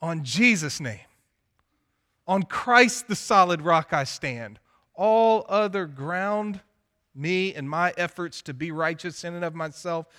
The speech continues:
to please God, to earn His favor through my good works, all other ground is sinking sand. It's Christ who is the salvation which God has provided.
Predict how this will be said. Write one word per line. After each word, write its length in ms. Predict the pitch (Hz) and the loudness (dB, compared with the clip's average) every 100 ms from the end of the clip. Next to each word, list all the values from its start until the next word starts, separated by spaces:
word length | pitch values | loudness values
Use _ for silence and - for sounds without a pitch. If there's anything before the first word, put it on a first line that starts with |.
| _ - | _ -12
to 60 | |
please 420 | 123 - 175 160 143 | -10 -2 0 0 0
God, 440 | 175 170 170 165 - _ - | 4 4 4 -2 -14 _ -18
to 100 | - 170 | -10 -4
earn 220 | 185 175 | 0 2
His 260 | 180 160 | 0 0
favor 420 | - 185 175 160 160 | -4 0 0 0 -6
through 200 | - 156 | -4 -2
my 200 | 170 165 | -2 -2
good 320 | 131 160 156 | -2 -4 -2
works, 420 | 151 175 165 - _ _ - | -2 -2 -4 -14 _ _ -2
all 260 | 185 196 - | 2 2 0
other 260 | 175 175 165 | -2 -2 -6
ground 560 | 156 170 175 175 170 - _ | -6 -6 -4 -6 -10 -18 _
is 180 | 127 110 | -14 -14
sinking 640 | - - - 139 135 143 123 | -14 -16 -14 -12 -12 -12 -12
sand. 240 | - 101 - _ _ _ _ _ _ _ _ _ _ _ _ _ _ | -14 -18 -20 _ _ _ _ _ _ _ _ _ _ _ _ _ _
It's 200 | 131 - - | -12 -12 -18
Christ 920 | - - - 160 151 - - - - _ _ _ _ _ _ _ _ _ _ | -16 -16 -6 -6 -4 -8 -12 -12 -20 _ _ _ _ _ _ _ _ _ _
who 240 | 156 139 - | -4 -4 -2
is 580 | 165 165 151 139 113 - _ _ - | 0 0 0 -4 -8 -12 _ _ -10
the 100 | 127 | -8
salvation 920 | - 175 143 123 131 175 175 - 120 - _ _ _ _ _ _ _ _ _ _ | -6 -4 -4 -4 0 2 2 -2 -10 -18 _ _ _ _ _ _ _ _ _ _
which 280 | 139 139 - | -12 -12 -6
God 300 | 151 147 139 | -2 0 -2
has 200 | 113 127 | -4 -10
provided. 460 | - 117 101 101 | -12 -14 -14 -16